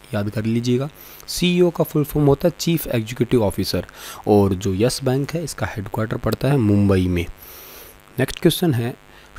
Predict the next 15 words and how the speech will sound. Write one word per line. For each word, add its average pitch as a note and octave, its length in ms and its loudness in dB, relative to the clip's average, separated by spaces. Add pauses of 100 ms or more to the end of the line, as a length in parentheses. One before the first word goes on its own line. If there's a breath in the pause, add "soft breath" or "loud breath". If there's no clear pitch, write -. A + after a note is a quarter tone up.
ट्राई C#3 340 6
के G3 180 2
आंकड़ों C#3+ 420 4
के D3+ 180 2
अनुसार G2+ 560 2 (300)
मई C3 300 8
महीने A#2+ 480 6
में G2+ 200 2 (100)
किस - 180 2
कंपनी C3+ 480 2
को - 160 -4 (100)
पीछे C#3 300 2
छोड़कर G#2 480 0
रिलायंस A#2 600 2
Jio G#2+ 280 2